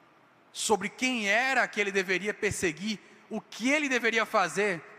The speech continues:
tudo aquilo foi revisitado e ganhou um novo significado.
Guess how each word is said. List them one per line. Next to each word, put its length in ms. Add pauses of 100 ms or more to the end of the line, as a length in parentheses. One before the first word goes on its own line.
tudo 120
aquilo 300
foi 200
revisitado 840 (220)
e 60
ganhou 360 (300)
um 60
novo 340 (140)
significado. 760